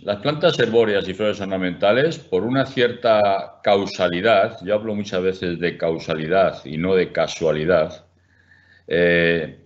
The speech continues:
nosotros llevamos trabajando el dióxido de cloro, personalmente, con la compañía que dirijo,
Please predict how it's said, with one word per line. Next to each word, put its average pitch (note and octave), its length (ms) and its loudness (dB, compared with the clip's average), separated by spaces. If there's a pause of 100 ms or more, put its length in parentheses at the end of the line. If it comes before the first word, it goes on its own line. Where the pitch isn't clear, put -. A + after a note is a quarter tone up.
(220)
nosotros B2 480 0
llevamos C3 280 2
trabajando F#2+ 840 0
el E2+ 160 -4
dióxido F2+ 480 0
de E2 120 -2
cloro, G#2+ 520 0
personalmente, F#2 1080 -2
con D#2 200 -8
la D2+ 100 -6
compañía D#2+ 520 -2
que E2+ 100 -4
dirijo, F#2+ 720 -4